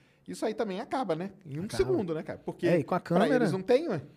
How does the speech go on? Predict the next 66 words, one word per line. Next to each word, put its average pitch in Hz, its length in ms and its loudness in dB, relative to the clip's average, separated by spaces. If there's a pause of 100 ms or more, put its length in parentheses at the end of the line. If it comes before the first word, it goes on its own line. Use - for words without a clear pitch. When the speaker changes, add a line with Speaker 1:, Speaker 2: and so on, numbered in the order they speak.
(160)
Speaker 2:
E 135 80 -2
com 160 120 -6
a 170 40 0
câmera, 196 320 2
se 190 160 -4
fi-, - 160 -12
se - 160 -4
fizer 175 180 4
com 233 100 0
a 214 40 4
câmera 175 360 6
ali, 160 420 4
sei - 160 0
lá, 170 200 4
trinta 151 360 0
segundos, 143 480 -2
trinta 202 260 4
não, 139 160 0
mais 160 260 2
uns 165 140 0
três 196 260 6
minutinhos, 175 520 2
você 175 80 -2
vai 214 140 2
ver 220 180 2
sim 220 220 -2
a 139 40 0
Sigma 135 560 0
Octante 147 400 -2
lá. 156 80 -2
Speaker 1:
Isso, - 160 -6
ela 135 140 -4
aparece, 170 480 0
porque 143 200 -4
aí 147 60 -2
como 156 160 -6
você 170 80 -4
Speaker 2:
É. 135 80 2
Speaker 1:
tem 123 80 2
uma 151 140 -2
exposição 143 480 -6
maior, 147 320 -2
ela 160 80 2
vai 165 100 0
aparecer. 170 500 -4 (340)
Ela 180 400 0
não 175 320 -6
é 160 100 -4
tão 160 280 -2
brilhante 175 720 -2
como 143 220 0
a 143 40 0
Polaris. 147 520 0
A 123 40 -6
Polaris, 127 520 -4
óbvio, 123 380 -2
os - 140 -12
caras 131 240 -2
no 131 60 -6
hemisfério 123 320 -4
norte 123 240 -6
é 127 40 0
uma 135 100 -8
sorte 127 340 -4
danada, 156 480 -2
cara. - 180 -12